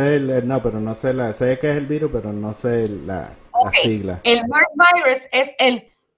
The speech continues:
Speaker 2: Middle Eastern Respiratory, este,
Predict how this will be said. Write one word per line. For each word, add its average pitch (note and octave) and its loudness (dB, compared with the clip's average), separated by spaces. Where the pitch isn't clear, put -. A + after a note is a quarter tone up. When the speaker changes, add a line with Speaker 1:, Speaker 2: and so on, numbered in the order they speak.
Speaker 2:
Middle D#4+ 0
Eastern D#4+ 0
Respiratory, C#4+ 2
este, A#3 2